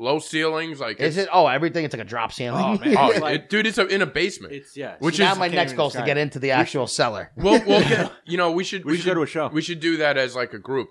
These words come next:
Speaker 1: You know,
Speaker 2: Yeah.
Speaker 1: try to get a
Speaker 3: Yeah.
Speaker 1: um, but yeah, and, and also we walked up to, during the day. It's hard to see too, 'cause, you know, what, when, when,
Speaker 2: When
Speaker 1: at
Speaker 2: it's not
Speaker 1: nighttime,
Speaker 2: lit up.
Speaker 3: It's
Speaker 1: at
Speaker 3: more
Speaker 1: nighttime
Speaker 3: lit,
Speaker 1: it's a
Speaker 3: yeah.
Speaker 1: little easy. You'll see. But, uh,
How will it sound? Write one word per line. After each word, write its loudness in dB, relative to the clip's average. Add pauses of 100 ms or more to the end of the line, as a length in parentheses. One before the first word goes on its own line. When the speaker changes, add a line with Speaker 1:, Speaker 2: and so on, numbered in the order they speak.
(140)
Speaker 1:
You -12
know, -10
Speaker 2:
Yeah. 2
Speaker 1:
try 0
to -10
get -8
a -10
Speaker 3:
Yeah. -6 (260)
Speaker 1:
um, -4 (480)
but 0
yeah, 4
and, -6
and -2
also 2
we -4
walked 0
up 2
to, -6
during 2
the -2
day. 0
It's -10
hard -4
to -20
see -10
too, -10
'cause, -16 (400)
you -10
know, -10
what, -8 (240)
when, -8
when, -6
Speaker 2:
When -20
Speaker 1:
at 2
Speaker 2:
it's -6
not 6
Speaker 1:
nighttime, 2
Speaker 2:
lit 8
up. 2
Speaker 3:
It's 0
Speaker 1:
at 4
Speaker 3:
more 6
Speaker 1:
nighttime 4
Speaker 3:
lit, -2
Speaker 1:
it's -10
a -2
Speaker 3:
yeah. -6
Speaker 1:
little -2
easy. -4
You'll -2
see. -6 (300)
But, 0
uh, 0